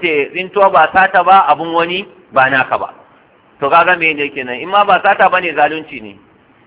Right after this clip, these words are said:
Saboda haka kar ka roƙi Allah Ta'ala ya sa ka tsinci kuɗi ko wani abu. Ka roƙi Allah Ta'ala ya baka ta hanyar halal, ta hanyar sana'a ko makamancin wannan. Ya tabbata a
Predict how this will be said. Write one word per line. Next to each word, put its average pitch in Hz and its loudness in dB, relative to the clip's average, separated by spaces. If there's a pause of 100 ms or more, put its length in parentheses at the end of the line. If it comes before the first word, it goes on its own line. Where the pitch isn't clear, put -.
(160)
Saboda 175 -2
haka 156 4
kar 190 2
ka 170 2
roƙi 135 0
Allah 160 2
Ta'ala 143 4 (520)
ya 123 0
sa 151 2
ka 139 -2
tsinci 127 -14
kuɗi 147 -14
ko 143 -4
wani 143 -6
abu. 110 -6
Ka 120 -6
roƙi 123 -6
Allah 156 0
Ta'ala 139 4
ya 135 2
baka 139 4 (260)
ta 131 4
hanyar 135 0
halal, 143 2 (460)
ta 131 4
hanyar 139 -2
sana'a 131 4
ko 131 0
makamancin 117 -2
wannan. 95 -10 (1800)
Ya 196 4
tabbata 185 2
a 151 8